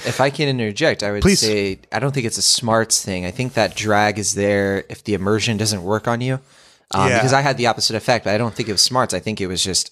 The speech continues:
Speaker 1: I was fully immersed, and I think that's where the technical aspects shine.
Speaker 2: For sure.
Speaker 1: Um, because every scene was a painting, and I had to, like,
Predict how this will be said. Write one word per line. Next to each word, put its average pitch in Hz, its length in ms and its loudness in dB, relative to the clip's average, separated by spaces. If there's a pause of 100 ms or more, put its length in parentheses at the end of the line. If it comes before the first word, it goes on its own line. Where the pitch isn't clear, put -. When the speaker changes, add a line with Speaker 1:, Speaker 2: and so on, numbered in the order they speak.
Speaker 1:
I 120 140 4
was 104 180 0
fully 143 520 2
immersed, 95 400 0
and 95 80 -2
I 98 60 -2
think 117 180 -4
that's 101 180 0
where 98 100 0
the 87 80 -4
technical 117 540 -2
aspects 117 460 2
shine. 127 360 -2
Speaker 2:
For 139 200 -2
sure. 123 260 4
Speaker 1:
Um, 98 160 2
because 101 380 0 (140)
every 110 420 0
scene 101 720 0 (120)
was 110 220 -4
a 90 80 -4
painting, 98 540 -4
and 85 80 -6
I 90 100 -2
had 98 320 0
to, 98 140 -2
like, 87 260 -6